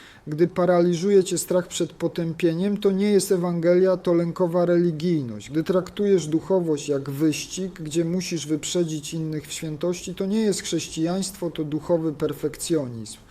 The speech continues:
E, Elis pomaga nam odróżnić zdrowe pragnienie świętości od chorego wymagania perfekcji. Pierwsze mówi: „Chcę być lepszy, bo kocham Boga”.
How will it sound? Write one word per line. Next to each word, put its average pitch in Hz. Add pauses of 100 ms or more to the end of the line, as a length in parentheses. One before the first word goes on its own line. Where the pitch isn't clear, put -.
(520)
E, 156
Elis 180
pomaga 170
nam 165
odróżnić 156
zdrowe 160
pragnienie 160
świętości 160
od 139
chorego 160
wymagania 156
perfekcji. 151 (520)
Pierwsze 202
mówi: 190 (400)
„Chcę -
być 180
lepszy, 185
bo 165
kocham 160
Boga”. 123